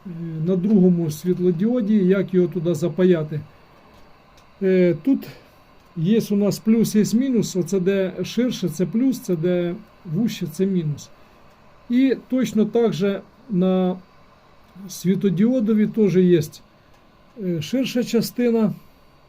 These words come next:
і є вуща.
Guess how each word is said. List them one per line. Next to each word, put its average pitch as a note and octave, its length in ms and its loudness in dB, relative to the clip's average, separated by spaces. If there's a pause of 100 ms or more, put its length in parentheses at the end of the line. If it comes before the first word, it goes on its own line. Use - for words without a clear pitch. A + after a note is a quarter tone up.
(2000)
і A3 120 2 (120)
є F#3+ 340 0 (160)
вуща. E3 520 -2